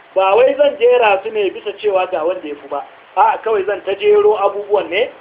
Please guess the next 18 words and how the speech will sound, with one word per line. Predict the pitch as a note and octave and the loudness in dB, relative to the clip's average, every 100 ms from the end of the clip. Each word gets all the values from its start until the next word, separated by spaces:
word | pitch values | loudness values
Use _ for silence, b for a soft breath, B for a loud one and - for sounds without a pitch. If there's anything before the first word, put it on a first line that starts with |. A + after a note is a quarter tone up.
| - - | -20 -12
kamar | E3 E3+ G3 | -8 -4 0
yadda | G#3 G#3+ E3+ | 0 -2 -4
malamai | E3 D#3 D3+ F3+ G#3+ - - - | -2 -4 -2 -2 -2 -4 -20 -14
suka | G#3+ G3+ | -12 -8
yi | E3+ | -10
bincike | E3 - E3+ G#3+ G#3+ | -12 -16 -4 -2 -2
cikin | A3 G3 | -10 -10
Alkur'ani | F3 E3+ D#3+ F#3 A3 G#3 F3 | -10 -8 -4 2 2 2 -4
da | D#3 | -6
hadisan | D#3 D#3+ G3 G#3 | -8 -6 -6 -6
manzon | E3+ F#3 F#3+ | -6 -6 -6
Allah | F#3+ F#3 F3 - - - | -2 -2 -2 -8 -12 -4
sallallahu | G3 F#3 E3+ F#3+ F#3+ | -4 -2 0 0 0
alaihi | D#3+ F3+ F3+ | -2 -2 -2
wa | F3 | -2
alihi | F3 E3+ | -2 -6
wa | F#3 | -6
sallama | F#3 F3 D#3+ | -4 -2 -4